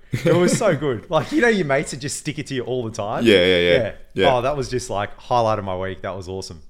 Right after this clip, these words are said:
Speaker 2: One of my
Speaker 1: And then
Speaker 2: mates is
Speaker 1: from
Speaker 2: like
Speaker 1: your mates as well. Like, we're sharing it with each other. Like, "Holy crap, people actually like this. Let's go."
Speaker 2: Yeah, I, I'm, I'm getting photos, like, people listening to, in,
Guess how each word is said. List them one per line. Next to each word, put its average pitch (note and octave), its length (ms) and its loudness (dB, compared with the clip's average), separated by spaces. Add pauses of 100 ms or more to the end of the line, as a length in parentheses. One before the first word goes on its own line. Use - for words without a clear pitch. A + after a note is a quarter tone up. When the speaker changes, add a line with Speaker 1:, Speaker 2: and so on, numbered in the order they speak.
(160)
Speaker 2:
One G#2+ 140 2
of G#2 60 2
my G#2 80 4
Speaker 1:
And G2 100 4
then F#2+ 60 4
Speaker 2:
mates F2+ 80 0
is F2+ 40 -6
Speaker 1:
from F#2+ 60 2
Speaker 2:
like F2+ 60 4
Speaker 1:
your D#3 140 -2
mates C#3+ 260 -6
as A2 80 -8
well. C3 140 2
Like, B2 140 0
we're C3+ 100 0
sharing C#3 340 0
it B2 40 -8
with A#2 100 -4
each A#2 140 -8
other. C3+ 140 -2
Like, C3 160 -2
"Holy F3+ 220 -2
crap, E3+ 300 -6
people F3+ 200 -6
actually D#3+ 220 -10
like D3+ 200 -6
this. D3+ 160 -12
Let's C#3 140 -16
go." - 300 -8 (260)
Speaker 2:
Yeah, A2 440 4
I, - 60 4
I'm, - 160 0 (120)
I'm A#2 100 0
getting A2+ 160 4
photos, G#2 340 6
like, F#2+ 140 2
people G2+ 240 2
listening G2 380 -2
to, F#2+ 100 -6
in, F#2+ 260 -8